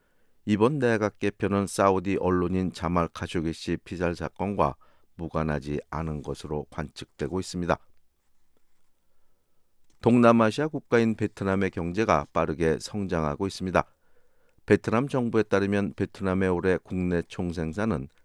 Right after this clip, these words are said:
칠 점 일 퍼센트 성장했습니다. 이는 이천팔 년 이래 십 년 만에 최고치입니다.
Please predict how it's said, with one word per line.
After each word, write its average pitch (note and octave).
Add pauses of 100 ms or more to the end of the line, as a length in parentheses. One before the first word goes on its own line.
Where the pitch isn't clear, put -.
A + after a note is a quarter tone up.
(120)
칠 G#2
점 E2
일 E2+
퍼센트 D#2+
성장했습니다. F2 (760)
이는 B2
이천팔 G#2
년 F#2
이래 G#2
십 -
년 F#2
만에 D#2
최고치입니다. F#2